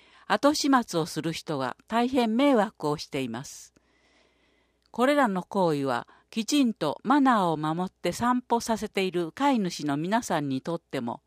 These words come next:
不快なものです。飼い主としての自覚と責任を持って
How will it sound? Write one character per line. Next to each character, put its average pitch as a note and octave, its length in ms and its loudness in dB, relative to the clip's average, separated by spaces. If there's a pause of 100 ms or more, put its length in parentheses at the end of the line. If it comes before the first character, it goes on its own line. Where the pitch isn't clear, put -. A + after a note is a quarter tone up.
不 - 120 -18
快 B3 220 2
な A3+ 120 0
も F#3 140 -2
の D3+ 120 -4
で A2+ 140 -8
す。 - 240 -16 (800)
飼 D4 160 2
い C4+ 60 4
主 G#3 240 -2
と E3+ 140 0
し - 100 -10
て D#3+ 120 -4
の C3 300 -6
自 D#3+ 180 -14
覚 - 300 -2
と B3+ 140 0
責 A#3+ 360 0
任 B3+ 240 2
を G#3+ 60 0
持 G3+ 140 -2
っ G3 60 -10
て - 300 -10